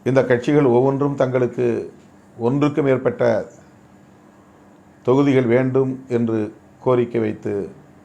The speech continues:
பேச்சுவார்த்தையில் ஈடுபட்டு வருவதை நாம் அறிவோம். காங்கிரஸ் பதினைந்து தொகுதிகள் கேட்கின்றன, நாம் நான்கு தொகுதிகள் கேட்கிறோம்.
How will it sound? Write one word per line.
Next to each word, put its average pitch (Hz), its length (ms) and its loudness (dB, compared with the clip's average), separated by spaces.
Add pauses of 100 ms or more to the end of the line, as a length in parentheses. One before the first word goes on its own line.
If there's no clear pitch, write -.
(800)
பேச்சுவார்த்தையில் 117 920 0
ஈடுபட்டு 117 420 -2
வருவதை 101 460 -4
நாம் 104 180 -4
அறிவோம். 95 400 -8 (1800)
காங்கிரஸ் 120 480 0
பதினைந்து 117 440 0
தொகுதிகள் 110 460 -6
கேட்கின்றன, 92 500 -10 (440)
நாம் 120 420 -2 (380)
நான்கு 117 340 -2
தொகுதிகள் 107 460 -6
கேட்கிறோம். 95 440 -10